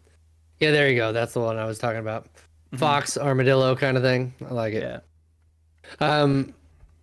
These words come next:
Speaker 1: but yeah, I'm gonna try it out. I haven't played anything since the, the original is Secret of Mana, right? Yeah. So, um,
Speaker 2: Mm-hmm.
Speaker 1: I haven't played anything in the series other than Secret of Mana, and I didn't even finish that game. So, uh,
Speaker 2: Well, that's
Speaker 1: but I think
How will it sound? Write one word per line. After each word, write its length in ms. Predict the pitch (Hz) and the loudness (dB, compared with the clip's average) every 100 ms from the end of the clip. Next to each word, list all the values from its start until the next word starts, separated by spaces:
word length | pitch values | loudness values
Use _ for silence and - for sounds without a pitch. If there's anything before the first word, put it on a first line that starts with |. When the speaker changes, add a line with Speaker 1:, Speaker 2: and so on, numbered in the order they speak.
| _ _ _ _ | _ _ _ _
Speaker 1:
but 180 | 151 180 | -2 4
yeah, 180 | 214 269 131 | 6 4 0
I'm 140 | 143 202 | 2 4
gonna 140 | 214 | 4
try 260 | - 190 180 | 4 4 6
it 60 | |
out. 160 | 190 156 | 4 4
I 140 | 143 | 2
haven't 240 | 139 156 147 | 2 0 0
played 200 | 151 156 | 2 4
anything 440 | 147 143 156 147 | 4 2 0 -2
since 460 | 139 139 131 127 - | -2 -2 -4 -6 -10
the, 300 | 139 127 123 - | -4 -2 -2 -8
the 360 | 147 143 147 151 | -12 -10 -8 -4
original 460 | 139 135 127 120 | 0 0 0 -4
is 100 | 113 | -4
Secret 280 | - 120 120 | -6 -4 -4
of 60 | 107 | -2
Mana, 200 | 107 107 | -4 0
right? 200 | 113 143 | 0 0
Yeah. 240 | 147 127 107 - | 0 -4 -4 -4
So, 240 | 120 107 | -2 -2
um, 220 | 107 107 | -2 -4
Speaker 2:
Mm-hmm. 140 | 82 110 - _ _ _ _ _ _ _ _ - | -4 -6 -14 _ _ _ _ _ _ _ _ -4
Speaker 1:
I 60 | 127 | 0
haven't 120 | 127 | 2
played 160 | 139 | 4
anything 320 | 131 131 127 135 | 2 2 4 4
in 80 | |
the 60 | 127 | 2
series 360 | - 135 131 123 | 2 2 4 2
other 200 | 120 117 | 0 -2
than 100 | 113 | -4
Secret 280 | - 120 | -4 -2
of 60 | 117 | -2
Mana, 260 | 113 113 113 | 0 0 0
and 120 | 113 | 0
I 80 | 117 | -2
didn't 200 | 117 113 | -2 -4
even 180 | 110 | -4
finish 280 | 104 117 107 | -4 -4 -2
that 120 | 113 104 | -2 -2
game. 240 | 110 107 | -2 -4
So, 220 | - 110 | 0 0
uh, 260 | 107 107 104 | 2 2 6
Speaker 2:
Well, 140 | 202 | 6
that's 220 | 214 - 175 | 4 2 2
Speaker 1:
but 80 | |
I 100 | 190 | 4
think 420 | 214 208 - - | 4 0 -2 -10